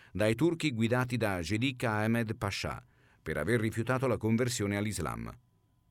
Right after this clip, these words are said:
Il mese precedente, infatti, un'armata turca aveva insediato la città, che dovette presto capitolare, fino a che anche il castello venne espugnato. Tutti i maschi oltre i quindici anni furono uccisi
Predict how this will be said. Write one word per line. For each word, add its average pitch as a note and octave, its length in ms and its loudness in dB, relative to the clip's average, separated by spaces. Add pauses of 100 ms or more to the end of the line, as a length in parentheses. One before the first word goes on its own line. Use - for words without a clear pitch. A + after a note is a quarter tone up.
(640)
Il C3+ 140 2
mese F3 220 2
precedente, A#2 560 2
infatti, A2+ 520 0
un'armata C#3+ 500 2
turca G#2+ 320 -2
aveva A#2 200 0
insediato A2+ 520 0
la F2 100 -2
città, D#2 400 -6 (280)
che D#2 120 -6
dovette A#2+ 320 0
presto C#3+ 380 0
capitolare, A2+ 680 -4 (280)
fino E3+ 240 0
a - 20 -2
che C3 180 2
anche B2+ 200 0
il A2 80 -2
castello C3 420 0
venne A2 280 2
espugnato. C2 680 -4 (640)
Tutti E3 260 2
i D#3 60 6
maschi A#2 340 2
oltre A2 300 2
i E2+ 60 -2
quindici A2 440 0
anni B2+ 220 2
furono B2 320 0
uccisi D#2+ 440 -2